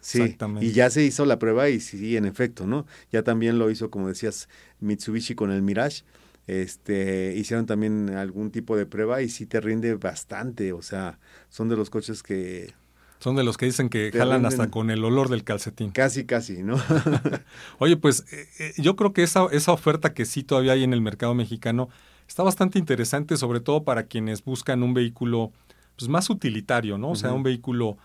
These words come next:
Speaker 2: este, pues, del, del día a día, el ajetreo, este, eh, pues, no sé, no solamente, no solamente desplazarte de tu casa a la oficina o a donde esté tu centro del, de trabajo, sino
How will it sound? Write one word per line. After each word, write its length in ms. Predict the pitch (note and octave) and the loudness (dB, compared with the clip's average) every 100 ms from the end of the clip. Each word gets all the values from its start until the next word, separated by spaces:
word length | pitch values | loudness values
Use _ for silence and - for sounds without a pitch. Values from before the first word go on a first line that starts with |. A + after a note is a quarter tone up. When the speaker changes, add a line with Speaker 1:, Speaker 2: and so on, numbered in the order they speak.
| _ _ _ | _ _ _
Speaker 2:
este, 500 | B2 G#2 - G#2+ G2+ | -8 -8 -8 -6 -8
pues, 220 | G#2 A#2 A2 | -6 -6 -2
del, 320 | A2+ A2 G#2+ _ | -4 -4 -10 _
del 280 | B2+ A2+ A2+ | -6 -2 -2
día 200 | B2+ C3 | 0 0
a 20 | |
día, 180 | B2 B2+ | 2 2
el 100 | B2 | 2
ajetreo, 840 | G2+ G#2 - A2+ A2+ A2+ A2 G#2+ | 0 -4 -4 -2 0 0 -2 -4
este, 480 | G#2 - - G2+ G2 - _ - _ - | -6 -10 -10 -6 -6 -8 _ -20 _ -14
eh, 280 | A#2 G#2 G#2+ - | -8 -8 -8 -8
pues, 360 | G#2+ G2 - - | -6 -6 -10 -4
no 140 | A#2 | -2
sé, 300 | - A2+ A2+ | -2 -2 0
no 140 | A2 A#2 | -2 -2
solamente, 680 | B2+ A#2 A#2+ A#2+ A2+ G#2+ A#2 | 0 2 0 0 0 0 -4
no 100 | A#2+ | -2
solamente 420 | C3 B2+ B2+ B2+ | 0 0 0 0
desplazarte 640 | A2 - G2+ - A#2 A#2+ | 0 -4 -4 -2 -2 0
de 80 | A2 | -2
tu 180 | - G2 | -4 -6
casa 380 | A2+ A2 B2 G#2 | -2 -2 -2 -2
a 40 | |
la 80 | G2 | -2
oficina 600 | F#2+ G#2+ - A#2+ A2 G#2 | -4 -8 -4 -2 -2 -2
o 140 | G2 | -4
a 40 | F#2+ | -6
donde 180 | G2 F#2+ | -6 -8
esté 240 | - G#2+ | -6 -6
tu 140 | G2+ G2+ | -6 -10
centro 400 | G#2+ G2+ G#2+ G#2+ | -8 -6 -6 -6
del, 280 | A2 A2 - _ _ _ - | -6 -8 -14 _ _ _ -12
de 100 | A#2 | -4
trabajo, 440 | A#2+ B2+ B2+ C#3+ | 2 4 4 2
sino 360 | B2 A2+ G#2+ | 0 -2 -2